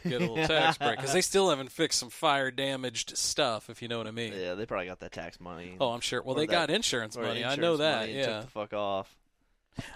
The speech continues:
Speaker 1: I would have, too.
Speaker 2: Yeah,
Speaker 1: I'm,
Speaker 2: you
Speaker 1: you know,
Speaker 2: know.
Speaker 1: I'm gonna be honest.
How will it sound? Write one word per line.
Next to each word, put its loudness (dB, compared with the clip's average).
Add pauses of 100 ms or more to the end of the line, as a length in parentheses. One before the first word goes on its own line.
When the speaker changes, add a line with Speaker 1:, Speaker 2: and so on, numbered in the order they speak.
(120)
Speaker 1:
I -4
would -4
have, -8
too. -10
Speaker 2:
Yeah, -6
Speaker 1:
I'm, -6
Speaker 2:
you -6
Speaker 1:
you -4
know, 0
Speaker 2:
know. 0
Speaker 1:
I'm -4
gonna 0
be -2
honest. -4